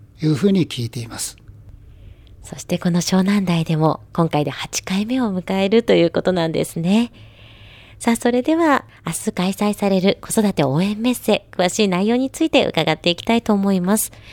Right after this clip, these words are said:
Speaker 2: まずは今年も講演があると伺います。どのような内容で講演が行われるんでしょうか？
Speaker 1: 今年の講演は歯科衛生士さんによる講演です。これは歯磨きの仕方を教えますとか、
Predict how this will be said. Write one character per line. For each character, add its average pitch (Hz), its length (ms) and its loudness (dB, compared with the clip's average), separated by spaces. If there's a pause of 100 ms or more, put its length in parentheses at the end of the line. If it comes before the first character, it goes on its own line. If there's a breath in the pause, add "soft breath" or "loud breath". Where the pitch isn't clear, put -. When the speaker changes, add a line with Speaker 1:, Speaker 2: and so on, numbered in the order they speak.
(440 loud breath)
Speaker 2:
ま 262 160 -2
ず 370 120 0
は 285 260 2 (380 loud breath)
今 - 120 -6
年 220 260 0
も 202 300 2
講 220 280 2
演 285 200 2
が 269 160 0
あ 285 40 4
る 277 120 4
と 165 220 2
伺 196 340 -2
い 196 80 -2
ま 208 120 0
す。 - 140 -6 (160 loud breath)
ど 143 140 -4
の 214 60 -2
よ 269 100 0
う - 20 -2
な 240 140 0
内 208 180 2
容 202 160 4
で 185 160 4
講 175 180 0
演 180 120 2
が 165 160 2
行 180 100 -2
わ 180 160 2
れ 185 100 2
る 202 120 0
ん 202 40 -2
で 196 120 0
し - 120 -4
ょ 185 60 2
う 175 60 -2
か？ 170 340 0 (720)
Speaker 1:
今 156 140 0
年 185 240 4
の 180 160 4
講 170 260 6
演 165 220 8
は 165 220 4 (280 soft breath)
歯 - 160 -8
科 180 220 4
衛 185 200 6
生 175 280 4
士 - 80 -6
さ 135 160 -2
ん 135 100 0
に 185 320 2
よ 156 120 2
る 127 60 -2
講 120 300 -4
演 113 180 -6
で 123 140 -6
す。 - 160 -12 (500 soft breath)
こ 160 140 0
れ 175 40 4
は 175 280 6 (340 soft breath)
歯 - 160 -2
磨 185 320 4
き 139 160 -2
の 127 120 -2
仕 - 120 -4
方 139 340 0
を 131 100 0
教 127 220 -6
え 135 80 0
ま 127 140 -4
す - 100 -10
と - 80 -18
か、 - 220 -20